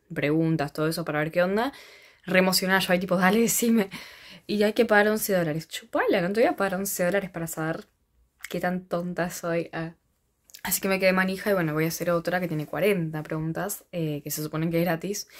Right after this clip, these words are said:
A ver qué onda. Y voy a comer esto, que es lo mismo de ayer. Eh, nada, eso. Mis planes para hoy son solamente ir a entrenar y terminar las mismas tareas de ayer que todavía no las <laughs> terminé.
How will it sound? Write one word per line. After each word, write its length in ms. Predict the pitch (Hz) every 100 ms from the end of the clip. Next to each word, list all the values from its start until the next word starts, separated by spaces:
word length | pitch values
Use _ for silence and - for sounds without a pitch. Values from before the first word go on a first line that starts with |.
| - - _
A 100 | 160
ver 160 | 151 151
qué 120 | 151
onda. 260 | 175 185 _ _ - _ _
Y 180 | - 196
voy 120 | 180
a 80 | 160
comer 360 | 160 160 160 - _ -
esto, 340 | - - 196
que 120 | -
es 60 | -
lo 60 |
mismo 260 | 175 160 170
de 60 | 156
ayer. 360 | - 160 165 _ _ _ _ _ _ _ _ _ _
Eh, 360 | 175 165 170 - - _ _ _
nada, 220 | 50 - -
eso. 240 | - - - _ _ _ _
Mis 120 | 180
planes 240 | 170 185 185
para 200 | 170 165
hoy 160 | 180
son 240 | 196 175 165
solamente 760 | - 208 185 170 180 196 214 - _ _ -
ir 140 | 170
a 40 | 165
entrenar 520 | 156 147 143 - - _ _ _ _ _ _
y 80 | 190
terminar 420 | 190 180 165 170
las 140 | 190 185
mismas 300 | 214 254 -
tareas 260 | 180 202
de 60 | 190
ayer 260 | - 214
que 120 | 254 247
todavía 260 | 190 196
no 100 | 202
las 160 | 190 -
<laughs> 80 | -
terminé. 600 | 190 185 - - 202